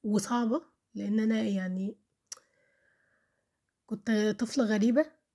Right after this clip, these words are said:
أنا لفيت التلفزيون المصري والتلفزيون الخليجي والتلفزيون السوري، ودخول اليوتيوب في حياتي بقى ما كانش، لم يكن فقط شادي سرور وعلاء الشيخ. أنا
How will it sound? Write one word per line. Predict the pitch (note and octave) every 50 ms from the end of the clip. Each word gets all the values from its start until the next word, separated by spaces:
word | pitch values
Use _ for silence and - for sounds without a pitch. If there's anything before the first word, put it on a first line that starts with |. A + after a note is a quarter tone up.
| _ C4+ G#3+
أنا | F#3 F#3 F#3 F#3 F#3
لفيت | - - - - A#3+ A#3+ B3+ B3+ A3+ - - _ _ _ _ _ _ _ _ _ _ _ _ - - _ -
التلفزيون | - - - F#3+ F3+ - - G3 F3 F#3+ A#3 B3+ C4
المصري | A#3 A3 G#3 A#3 A#3+ - - B3+ B3 A#3
والتلفزيون | G#3+ G3+ G3+ - G3 - - G3+ F#3+ F#3 G#3+ A#3+ C4
الخليجي | - - - G3 F#3+ A3+ B3 A3 A#3+ B3+
والتلفزيون | A3+ A3 A3 - G#3 F#3 - - G3+ F#3 G3 G#3 A#3+ B3+ B3
السوري، | A3 - - - A#3+ B3+ C#4 D4 D4 C#4 C#4+ C#4+ C#4+ C#4+
ودخول | C#4 C4 A3+ G#3+ G#3+ G#3+ G#3 G#3 G#3 G3+ G3+ G3+ G3+ G3+ G3 G3 G3 G3 F#3+ F#3+ G3 F#3 G3+ F#3+ - - B3 A#3+
اليوتيوب | C4 A#3 G3 G#3+ C4+ - - B3+ C4 B3+
في | - - A#3+
حياتي | - G#3 G3+ A3 B3+ - C4
بقى | A3 - - B3
ما | A3+ A3+
كانش، | A3+ B3 C4+ C4 - - - A3+ G#3 G3 F#3+ F#3 F#3 F#3+ F#3+ F#3 F3+ F3+ F3 - _ _ _ _ _ _ _ _ _ _ _ _ _ _ _ _ _ _
لم | G3+ G3 G3 G#3
يكن | B3 B3+ C4 C4+ A#3
فقط | - - A#3+ A#3+ - B3 - - _ - G3+ G3
شادي | F#3+ - A3 G#3+ G#3+ A3+
سرور | - - - G#3 A3+ B3 B3 B3
وعلاء | A3+ G#3 G3 F#3+ F#3+ F#3 F#3 F#3+ F#3 G#3+ B3+
الشيخ. | B3 - - A#3 A#3+ A3+ - - - - -
أنا | F#3+ F#3 F3+ F#3 F#3 F#3 F#3 F#3 F#3+ F#3+ F#3+ F#3+ F#3 F#3 F#3 F#3+ F#3 F#3 F3+